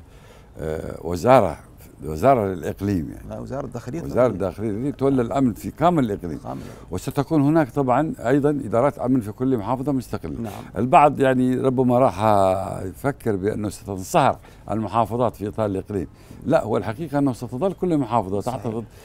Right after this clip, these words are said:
Speaker 1: بنسبها في
Speaker 2: صحيح.
Speaker 1: ثرواتها وفي مشاريعها ال-،
Speaker 2: لا شك.
Speaker 1: التنموية، بينما ستكون هناك يعني مجلس وزراء لكل إقليم،
Speaker 2: نعم.
Speaker 1: وسيكون أيضًا مجلس نيابي لكل إقليم،
Speaker 2: نعم.
Speaker 1: وسيكون رئيس الإقليم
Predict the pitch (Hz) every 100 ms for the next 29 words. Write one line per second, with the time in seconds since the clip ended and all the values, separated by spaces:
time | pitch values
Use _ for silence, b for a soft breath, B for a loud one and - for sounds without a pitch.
0 | B B 92 104 104 - 147 113 127 131
1 | - - 123 110 107 101 127 135 127 127
2 | 131 101 80 82 87 98 123 98 107 101
3 | 92 - - 110 - 127 - - - 101
4 | 104 120 170 170 B B B 139 156 151
5 | 131 123 123 170 147 147 147 131 123 117
6 | 107 110 151 131 110 98 117 131 117 113
7 | 123 113 104 98 - 107 160 131 113 -
8 | - - 113 120 104 117 104 135 123 113
9 | 107 117 110 90 92 110 107 92 92 -
10 | 85 - 131 127 110 117 131 110 113 B
11 | B 110 151 151 180 170 190 220 185 175
12 | 139 180 170